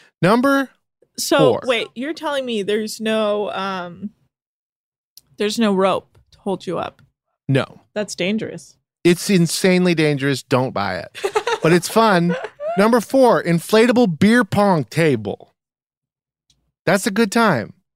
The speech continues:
Speaker 2: God, what are you, from Florida State?
Speaker 1: <laughs> I like that. Number three, waterproof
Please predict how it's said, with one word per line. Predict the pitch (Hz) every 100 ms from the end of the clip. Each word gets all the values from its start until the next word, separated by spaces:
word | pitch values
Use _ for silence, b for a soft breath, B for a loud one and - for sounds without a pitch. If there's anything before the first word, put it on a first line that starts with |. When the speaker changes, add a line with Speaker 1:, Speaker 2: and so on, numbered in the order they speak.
| _ -
Speaker 2:
God, | 453 440 349 254
what | 254 302
are |
you, | 277 220 208 226
from | 277 254
Florida | 226 254 269 262
State? | 262 - 226 240 330 320 _
Speaker 1:
<laughs> | _ -
I | 165 -
like | 202 - 190 - -
that. | - - - _ _ _ B B B
Number | 185 208 220
three, | - 233
waterproof | 180 143 185 254 269 - 254 240